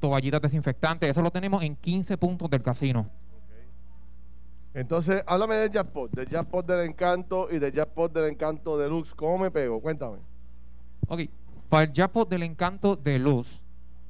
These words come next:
Speaker 1: la apuesta mínima es de cincuenta centavos. Puedes ganarte entre cuarenta mil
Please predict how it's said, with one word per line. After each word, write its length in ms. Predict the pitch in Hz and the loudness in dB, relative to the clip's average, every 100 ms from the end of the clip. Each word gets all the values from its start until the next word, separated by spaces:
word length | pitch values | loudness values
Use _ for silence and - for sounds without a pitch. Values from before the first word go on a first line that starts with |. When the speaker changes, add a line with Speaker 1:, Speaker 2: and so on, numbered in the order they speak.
| - | -8
Speaker 1:
la 180 | 143 147 | 0 0
apuesta 600 | 147 170 196 - 196 185 | 2 2 2 -2 -4 -4
mínima 600 | 160 165 190 156 135 131 | -2 0 0 -2 -2 -2
es 120 | 135 143 | -2 0
de 120 | 151 | -2
cincuenta 720 | - 147 135 143 156 175 170 | -2 -4 -2 -2 -2 -2 -4
centavos. 600 | 160 123 - 127 117 104 - - - - - - - | -2 -4 0 2 2 -2 -10 -10 -10 -10 -10 -10 2
Puedes 320 | 156 165 190 | 4 6 4
ganarte 600 | 180 185 190 170 180 180 - | 0 -2 -2 -2 -2 -2 -6
entre 640 | 160 160 156 165 151 143 143 | -6 -4 -2 2 2 2 0
cuarenta 600 | - 151 147 147 147 147 | 0 2 2 0 -4 -2
mil 340 | 143 202 240 | 0 0 -2